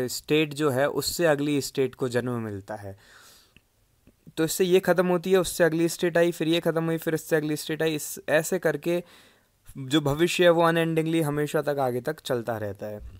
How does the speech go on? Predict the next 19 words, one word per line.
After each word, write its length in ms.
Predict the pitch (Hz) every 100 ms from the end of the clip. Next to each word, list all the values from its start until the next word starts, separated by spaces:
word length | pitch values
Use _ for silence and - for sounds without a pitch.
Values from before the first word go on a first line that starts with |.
| - - _ _ _ _ - -
जो 160 | - 135
सेंटेंस 420 | 147 151 147 151
मैंने 180 | 156 151
पहले 220 | 147 147
बोला 240 | 147 151 151
था 120 | 160
अब 140 | 139
वो 120 | 135
ख़त्म 280 | 147 147 151
हो 100 | 147
गया, 180 | 143 151
अब 120 | 139
ये 100 | 131
वाला 180 | 127 120
सेंटेंस 400 | 113 120 113 113
मैं 160 | 113 107
बोल 160 | 107
रहा 120 | 110
हूँ, 80 | 107